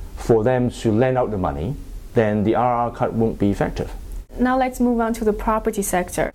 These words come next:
Speaker 2: The slowdown, yes, but, um, the, the overwhelming consensus among Chinese economists and analysts and strategists, um, is that there won't be a housing bubble burst like in the U S market, far from it. Tell us why.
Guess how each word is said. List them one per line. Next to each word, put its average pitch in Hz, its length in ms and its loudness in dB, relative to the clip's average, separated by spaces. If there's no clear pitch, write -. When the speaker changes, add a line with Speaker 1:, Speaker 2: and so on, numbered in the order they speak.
Speaker 2:
The 226 60 -2
slowdown, 240 960 2
yes, 226 600 0
but, 214 320 2
um, 208 500 2
the, 220 240 4
the 208 240 0
overwhelming 233 680 2
consensus 202 760 0
among 185 340 0
Chinese 185 540 -2
economists 190 760 0
and 185 120 -2
analysts 190 480 0
and 180 140 0
strategists, 180 680 0
um, 170 440 -2
is 208 460 0
that 185 420 0
there 196 300 0
won't 202 320 2
be 202 380 2
a 185 100 0
housing 190 460 0
bubble 185 340 0
burst 180 540 -2
like 180 340 0
in 190 100 0
the 185 60 0
U 180 180 0
S 175 200 -2
market, 175 420 -6
far 190 260 0
from 175 300 -6
it. 165 160 -8
Tell 233 200 -4
us 214 140 -6
why. - 280 -6